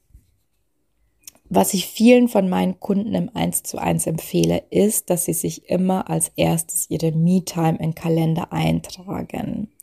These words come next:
Ähm, ganz oft ist es auch so, gerade wenn man sich das Business nebenbei aufbaut oder noch viele andere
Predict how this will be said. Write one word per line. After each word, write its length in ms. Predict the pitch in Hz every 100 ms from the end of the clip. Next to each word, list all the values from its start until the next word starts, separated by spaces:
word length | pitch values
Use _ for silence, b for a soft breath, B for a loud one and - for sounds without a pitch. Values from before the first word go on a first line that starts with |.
| _ B B B B B B B B B _
Ähm, 840 | 170 175 185 185 185 185 185 196 - _ _ _ _ _ _ _ _ _ _ -
ganz 280 | 190 202 220
oft 240 | - 208 -
ist 160 | 180
es 120 | 180
auch 140 | 185 170
so, 340 | - 214 233
gerade 280 | - 190 185
wenn 100 | 185
man 140 | 180
sich 180 | 175 170
das 180 | - 165
Business 440 | 180 170 170 160
nebenbei 640 | 165 175 214 240 220 208 -
aufbaut 560 | 196 214 - - 190
oder 160 | 180 180
noch 160 | 170 165
viele 400 | - 208 202 175
andere 460 | 175 202 180 175